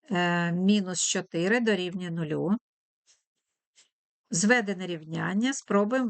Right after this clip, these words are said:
застосувати теорему Вієта. Пиши: за теоремою Вієта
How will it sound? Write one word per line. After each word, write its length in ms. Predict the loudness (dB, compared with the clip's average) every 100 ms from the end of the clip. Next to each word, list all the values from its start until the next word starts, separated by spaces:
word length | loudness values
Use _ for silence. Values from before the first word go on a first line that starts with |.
| -2
застосувати 960 | -4 -6 -8 -4 0 2 2 2 0 0
теорему 520 | -2 0 0 2 0
Вієта. 760 | 2 0 0 -4 -4 -4 -6
Пиши: 340 | -2 0 2 2
за 140 | 0
теоремою 480 | 2 2 2 0 -2
Вієта 680 | -2 -2 -2 -4 -4 -4